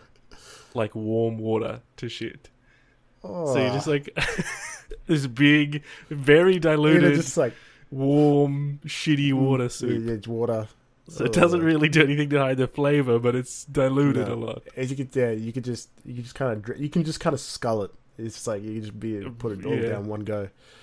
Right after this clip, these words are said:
Speaker 2: I
Speaker 1: It's a
Speaker 2: imagine
Speaker 1: lot of
Speaker 2: throw it
Speaker 1: water,
Speaker 2: back
Speaker 1: though, to
Speaker 2: up pretty
Speaker 1: drink.
Speaker 2: quick. That is a lot of water. Um, ah, man. I think I'm just gonna have to go with the two logs, bro. Just
Speaker 1: <laughs>
Speaker 2: side by
Speaker 1: The
Speaker 2: side.
Speaker 1: two scoops? The
Speaker 2: Yeah, the two scoops.
Speaker 1: the same scoop. They have one of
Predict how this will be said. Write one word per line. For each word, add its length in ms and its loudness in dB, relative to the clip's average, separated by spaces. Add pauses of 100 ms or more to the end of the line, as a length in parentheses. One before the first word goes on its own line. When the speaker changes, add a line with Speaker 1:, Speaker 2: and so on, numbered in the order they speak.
(540)
Speaker 2:
I 40 -20
Speaker 1:
It's 180 -4
a 40 -2
Speaker 2:
imagine 40 0
Speaker 1:
lot 140 2
of 60 4
Speaker 2:
throw 80 -4
it 40 0
Speaker 1:
water, 180 2
Speaker 2:
back 80 0
Speaker 1:
though, 60 -4
to 80 -10
Speaker 2:
up 60 -10
pretty 160 -10
Speaker 1:
drink. 80 -14
Speaker 2:
quick. 160 -12 (680)
That 120 -4
is 100 -4
a 60 -4
lot 140 -4
of 60 -8
water. 240 -12 (760)
Um, 460 -4 (1500)
ah, 340 -10
man. 360 -4 (880)
I 80 -6
think 100 -2
I'm 100 -2
just 100 -8
gonna 120 -2
have 100 -8
to 60 -12
go 160 -2
with 120 -10
the 80 -8
two 180 -6
logs, 420 -6 (160)
bro. 240 -6 (120)
Just 160 -2
Speaker 1:
<laughs> 460 -4
Speaker 2:
side 180 -2
by 140 -2
Speaker 1:
The 20 -2
Speaker 2:
side. 300 0
Speaker 1:
two 140 4
scoops? 560 -2
The 260 -2 (380)
Speaker 2:
Yeah, 140 2
the 100 -2
two 180 0
scoops. 540 -4 (200)
Speaker 1:
the 140 -6
same 320 2
scoop. 260 -2
They 120 2
have 100 2
one 100 0
of 60 0